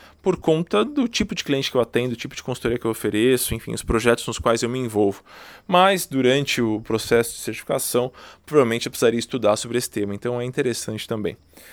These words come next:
É, eu não tenho a certificação, pra mim, no momento, não é algo tão relevante assim,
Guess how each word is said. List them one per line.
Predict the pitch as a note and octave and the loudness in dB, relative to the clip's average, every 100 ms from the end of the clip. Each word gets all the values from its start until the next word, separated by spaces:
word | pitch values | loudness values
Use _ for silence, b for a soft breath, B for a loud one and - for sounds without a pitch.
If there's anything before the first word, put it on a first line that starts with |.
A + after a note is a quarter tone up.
| B - | B -2
É, | A#2+ B2 | 2 6
eu | D3+ | 6
não | F#3 | 4
tenho | F3 D#3+ E3 | 2 0 0
a | |
certificação, | - C#3+ - C#3 C3 - - C#3 F3 - _ - | -2 -6 -8 -2 -2 0 0 0 -2 -8 _ -14
pra | - A#2+ | -6 -4
mim, | B2 C3 C#3+ A#2 | -2 -4 -4 -6
no | G2 C3+ D#3+ | -4 2 4
momento, | F3 C3 C3 C#3 - C3 | 4 2 0 -4 -6 -6
não | B2+ B2 | -4 -2
é | B2 | 2
algo | B2 A#2+ | 2 2
tão | A#2 - B2 | -2 -2 -2
relevante | C3 A2 A2+ A2 A#2+ | -2 -2 -2 -2 -4
assim, | A#2 - F3+ | -4 -4 -4